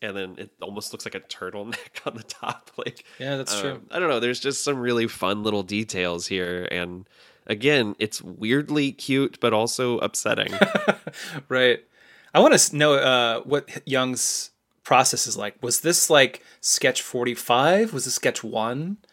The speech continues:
Speaker 2: How quick does he work?
Speaker 1: Right.
Speaker 2: 'Cause it
Speaker 1: I have no idea.
Speaker 2: the sim-, yeah, you, you hit the nail on the head. Like, it, there's a simplicity to it, but you can tell it didn't, it didn't necessarily take, you know, one minute to make, or it took a
Speaker 1: Right. Oh,
Speaker 2: master
Speaker 1: for
Speaker 2: to
Speaker 1: sure.
Speaker 2: make it, right?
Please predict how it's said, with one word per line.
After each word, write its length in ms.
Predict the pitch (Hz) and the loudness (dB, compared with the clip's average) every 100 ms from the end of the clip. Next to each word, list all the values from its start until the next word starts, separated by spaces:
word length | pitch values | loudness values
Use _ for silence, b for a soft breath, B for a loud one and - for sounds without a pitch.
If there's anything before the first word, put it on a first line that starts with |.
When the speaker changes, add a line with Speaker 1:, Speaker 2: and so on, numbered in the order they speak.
| b b b b | b b b b
Speaker 2:
How 100 | - | -2
quick 360 | 185 - 180 - | 2 4 4 2
does 140 | 139 | 2
he 100 | 135 | 2
work? 540 | 113 117 131 - - - _ _ _ _ _ _ - | 2 2 2 0 -12 -20 _ _ _ _ _ _ -4
Speaker 1:
Right. 520 | 110 95 92 - - _ - | 0 0 -2 -6 -16 _ 2
Speaker 2:
'Cause 140 | 151 | 4
it 140 | 180 - B B | 4 2 B B
Speaker 1:
I 60 | 113 | -14
have 120 | 92 | -10
no 240 | 92 90 | -8 -6
idea. 280 | 90 92 90 - - | -6 -8 -10 -10 0
Speaker 2:
the 120 | 175 | 6
sim-, 260 | 185 202 190 | 8 8 6
yeah, 140 | 202 | 8
you, 240 | 170 156 165 | 10 10 6
you 160 | 165 180 | 4 4
hit 120 | 220 | 4
the 80 | 156 | 4
nail 120 | 165 | 4
on 40 | |
the 80 | 135 | 4
head. 140 | 143 117 | 0 0
Like, 140 | 113 | -2
it, 240 | 123 143 151 | -4 0 2
there's 140 | 147 | 4
a 60 | 147 | 4
simplicity 560 | 160 143 190 - 165 | 2 2 2 2 0
to 160 | - 123 | 0 -2
it, 60 | 120 | -2
but 80 | 135 | -4
you 80 | 135 | -6
can 140 | 131 | -4
tell 440 | - - 165 135 | 0 6 6 6
it 80 | 117 | 2
didn't, 340 | 139 123 113 - _ _ - | -2 -2 -6 -12 _ _ -12
it 80 | 127 | -8
didn't 160 | 147 139 | -4 0
necessarily 480 | 135 - 139 117 | 2 2 2 2
take, 540 | 113 - 123 - - - b b b b b - | 0 0 0 -2 -16 -20 b b b b b -8
you 100 | 123 | -4
know, 180 | 110 104 | -4 -4
one 280 | 123 131 123 | 2 4 4
minute 200 | 123 117 | -2 -2
to 100 | 113 | -2
make, 360 | 123 135 131 135 | 0 0 0 4
or 320 | 135 131 123 | 6 8 6
it 160 | 127 | 4
took 220 | - 185 156 | 4 4 6
a 40 | 143 | 4
Speaker 1:
Right. 20 | |
Oh, 40 | 135 | 6
Speaker 2:
master 480 | 143 160 117 139 | 8 8 8 6
Speaker 1:
for 80 | 113 | 4
Speaker 2:
to 80 | 120 | 0
Speaker 1:
sure. 200 | 120 135 | 2 2
Speaker 2:
make 100 | 92 | 0
it, 140 | 101 | -6
right? 300 | 107 110 127 | -4 -2 -4